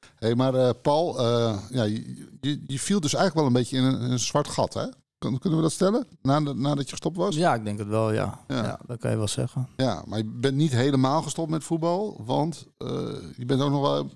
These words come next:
Speaker 1: teruggekeerd bij, ja, op amateurniveau bij je oude liefde Ajax.
Speaker 2: Ja, klopt, ja. Ajax had eigenlijk, eh, contact met mij opgenomen en die wist dat ik, eh, was gestopt.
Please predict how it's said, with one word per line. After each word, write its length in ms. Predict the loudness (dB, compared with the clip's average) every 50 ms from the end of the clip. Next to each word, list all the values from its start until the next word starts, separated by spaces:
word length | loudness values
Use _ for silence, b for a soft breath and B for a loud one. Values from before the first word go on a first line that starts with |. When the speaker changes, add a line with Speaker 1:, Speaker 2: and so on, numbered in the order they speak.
| -14 -4
Speaker 1:
teruggekeerd 580 | 0 0 0 0 0 -4 -2 -2 -2 -2 0
bij, 380 | 0 2 2 2 2 0 -6 -8 -12 -8
ja, 160 | -2 -2 0
op 220 | 0 0 -2 -2 0
amateurniveau 800 | 0 0 0 0 0 2 2 4 4 2 2 2 2 2 2 0 -4 -12 -12
bij 220 | -2 0 0 2
je 100 | 2 0
oude 280 | 0 2 2 2 2 0
liefde 200 | 0 -2 -2 -6
Ajax. 460 | -4 -4 -6 -6 -8 -10 -12 -14 -16 _ -20 -8
Speaker 2:
Ja, 220 | -2 2 2 2 2 0
klopt, 280 | -2 -2 -2 -2 -2 -2
ja. 200 | -2 -2 -2 -4 -4
Ajax 300 | 0 0 0 0 0 -4
had 100 | -6 -6
eigenlijk, 300 | -4 -4 -4 -6 -8 -8
eh, 160 | -4 -4 -2 -4 -2
contact 300 | -4 -4 0 0 0 0
met 100 | 0 -2
mij 80 | -2 -4
opgenomen 540 | -6 -8 -8 -8 -6 -6 -4 -4 -4 -4 -6
en 60 | -6
die 100 | -6 -4
wist 180 | -4 -4 -6 -4
dat 100 | -6 -6
ik, 80 | -4
eh, 220 | -2 0 0 0 0
was 140 | -2 -2
gestopt. 460 | -2 -2 -2 2 2 2 2 0 _